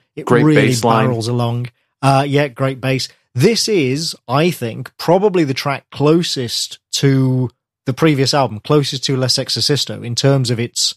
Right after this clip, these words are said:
Speaker 2: Interesting.
Speaker 1: composition and even the sound, but, uh, which makes it a good comparison in terms of production, because the production, you know, on this, the sound,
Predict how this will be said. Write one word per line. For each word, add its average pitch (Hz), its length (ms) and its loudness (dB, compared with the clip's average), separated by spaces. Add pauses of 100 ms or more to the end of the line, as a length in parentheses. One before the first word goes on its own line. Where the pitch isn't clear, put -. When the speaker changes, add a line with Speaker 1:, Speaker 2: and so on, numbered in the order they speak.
(120)
Speaker 2:
Interesting. 107 260 0
Speaker 1:
composition 127 640 0 (460)
and 156 160 0
even 190 220 -2
the 123 80 -2
sound, 120 460 -4 (500)
but, 151 180 4
uh, 170 380 -8
which 170 220 0
makes 165 280 0
it 165 80 2
a 156 60 2
good 160 260 0
comparison 139 680 -6
in 139 160 -6
terms 131 260 2
of 113 80 -6
production, 123 480 -2 (760)
because 135 320 2
the 127 80 -4
production, 131 600 -2
you 135 80 -4
know, 120 180 -2
on 135 180 2
this, 113 180 -4
the 127 100 -4
sound, 127 480 0